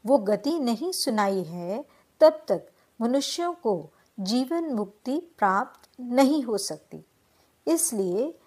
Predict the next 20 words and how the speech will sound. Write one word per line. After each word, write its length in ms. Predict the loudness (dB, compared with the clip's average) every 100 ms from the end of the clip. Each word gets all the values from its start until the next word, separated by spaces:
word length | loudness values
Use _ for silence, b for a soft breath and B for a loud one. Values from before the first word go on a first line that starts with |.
| b 0
मनुष्य 440 | 2 2 0 -2
कहते 420 | 0 0 0 -2
हैं, 380 | -4 -4 -4 -6 b b b 0
"तेरी 480 | 2 4 2 0 -2
गत 300 | 0 2 2 0
मत 360 | -4 -4 -8 _ _
तुम 180 | -2 -2
ही 280 | 0 0 0
जानो।" 320 | 0 -2 -4 -16 _ _ _ _ _ -4
इनकी 300 | -2 2 2
सदगति 580 | 4 2 2 0 0 -2
करने 400 | 0 0 0 -4
की 220 | -6 -8
मत 420 | -2 0 0 -4 -20 _ _ _ _ 2
वो 120 | 4
परमात्मा 720 | 4 2 2 0 -2 -2 -4
के 180 | 0 -2
पास 360 | 0 -4 -6 -14
है। 100 | -18 _ _ _ _ _ _ 6
कैसे 540 | 8 8 2 -6 -8